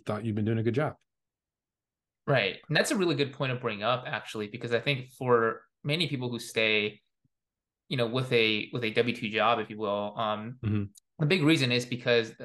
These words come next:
Speaker 2: you hear the word security being thrown around a lot.
Speaker 1: Right.
Speaker 2: But based on kind of what we've seen, right, you know, having somebody else determine your paycheck is not necessarily the most secure thing, uh,
Speaker 1: Right.
Speaker 2: in the world. It's actually more secure,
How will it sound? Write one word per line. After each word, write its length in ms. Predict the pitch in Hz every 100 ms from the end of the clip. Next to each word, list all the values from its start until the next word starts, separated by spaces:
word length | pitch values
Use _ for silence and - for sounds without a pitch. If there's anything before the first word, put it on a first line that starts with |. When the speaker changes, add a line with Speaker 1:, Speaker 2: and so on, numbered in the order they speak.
| 127
Speaker 2:
you 220 | 127 127
hear 160 | 139 131
the 80 | 117
word 160 | 113
security 460 | - 107 131 123 113
being 200 | 110 104
thrown 160 | 110 101
around 260 | 98 95
a 40 | 92
lot. 300 | 95 98 - -
Speaker 1:
Right. 240 | 104 104 95
Speaker 2:
But 240 | 131 123 120 - _ _
based 240 | 151 143 143
on 340 | 123 120 117 _ _ _ -
kind 120 | 135
of 60 |
what 100 | 127
we've 140 | 120 117
seen, 300 | - 139 113
right, 280 | 110 117 117
you 120 | 123
know, 120 | 113 110
having 480 | 139 135 131 123
somebody 320 | 117 127 120 113
else 180 | 117
determine 460 | 117 117 127 120 113
your 100 | 107
paycheck 540 | - 135 127 117 107
is 140 | 107 120
not 380 | 120 117 110 113
necessarily 360 | 113 113 104
the 60 | 104
most 160 | 104 -
secure 260 | - 101
thing, 420 | 98 110 104 101 - _ _ _ _ -
uh, 100 | -
Speaker 1:
Right. 100 | 113
Speaker 2:
in 80 | 120
the 60 |
world. 460 | 110 160 190 135 120
It's 120 | 117
actually 520 | 131 127 - 127 117 120
more 240 | 131 147
secure, 640 | - - - 113 104 110